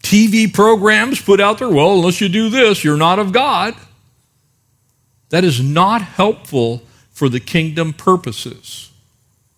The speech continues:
The church's power is the power of the Spirit. It comes through a relationship with the living God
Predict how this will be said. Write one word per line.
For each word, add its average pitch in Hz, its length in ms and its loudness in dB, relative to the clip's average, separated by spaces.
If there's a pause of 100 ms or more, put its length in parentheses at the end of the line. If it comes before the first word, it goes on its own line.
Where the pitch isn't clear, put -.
(1400)
The 127 80 -10
church's 175 480 -2
power 196 640 -2 (240)
is 117 140 -8
the 123 80 -12
power 160 400 -4
of 123 120 -6
the 110 80 -10
Spirit. 117 680 -2
It 117 180 -8
comes 135 220 -4
through 123 220 -8
a - 20 -4
relationship 170 760 -4
with 127 120 -14
the 131 60 -12
living 117 400 -8
God 160 460 -2